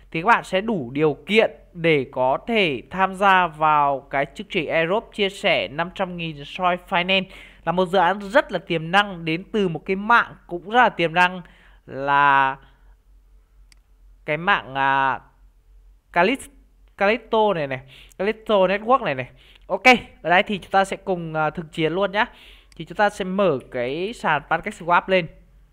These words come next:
Ok, thì các bạn có thể swap một lệnh này. Ok, đầu tiên thì chúng ta sẽ, à, thực hiện một lệnh swap để, à, có thể đủ điều kiện là làm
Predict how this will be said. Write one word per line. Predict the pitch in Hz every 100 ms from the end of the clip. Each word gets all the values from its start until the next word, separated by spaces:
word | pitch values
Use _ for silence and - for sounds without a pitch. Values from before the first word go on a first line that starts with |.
| _ _ _ - _ - - - - - _ _ - -
Ok, | 208 -
thì | 262 247 247 190
các |
bạn | 226 196 147
có | 156
thể | 180 240 196
swap | 143 - 160 147 170 220 285 - _ _ _ - _ _ - _ _ _ _ _ _ _ _ _
một | 185 170 175
lệnh | 180 170
này. | 165 - -
Ok, | 165 196 180
đầu | 160
tiên | 190 180
thì |
chúng | 151
ta | 175 170
sẽ, | 180 127 196 143 -
à, | 151
thực | 156 156
hiện | 175 147
một |
lệnh | 147 127
swap | 160 156 190 214 -
để, | 160 131
à, | 117 117 113 -
có | 156
thể | 180 147
đủ | 143 135
điều | 135
kiện | 135 160 117
là | 131 131 131 - - _ _ _ -
làm | 120 120 131 135 135 131 131 135 131 131 127 127